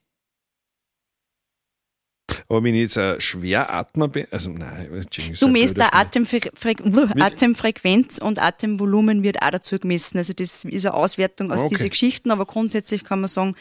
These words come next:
Speaker 2: was kommt rein, was kommt außer dazwischen, dieses Stoffwechsel.
Speaker 1: Und daraus kann man Rückschlüsse ziehen,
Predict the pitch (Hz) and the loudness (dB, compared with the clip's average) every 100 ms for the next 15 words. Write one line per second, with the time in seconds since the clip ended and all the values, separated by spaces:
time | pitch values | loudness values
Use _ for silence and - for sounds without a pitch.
0 | - _ _ 190 - 208 185 175 202 185 | -16 _ _ -8 -4 0 2 2 2 -2
1 | 180 - 190 165 180 - 190 170 190 - | -4 -4 0 0 0 -2 -6 -4 -4 -4
2 | 185 175 170 170 - 165 - 160 135 160 | -4 -6 -6 -10 -10 -12 -12 -6 -4 -6
3 | - _ _ - 127 156 180 175 165 - | -14 _ _ 0 2 0 -2 -2 -2 -2
4 | 151 147 143 139 - 123 113 151 165 - | -2 -2 -2 -4 -12 -12 -2 -2 -2 -2
5 | 165 160 - 165 - 151 139 139 139 139 | 0 0 0 0 -2 2 2 2 -2 -6
6 | 220 | -10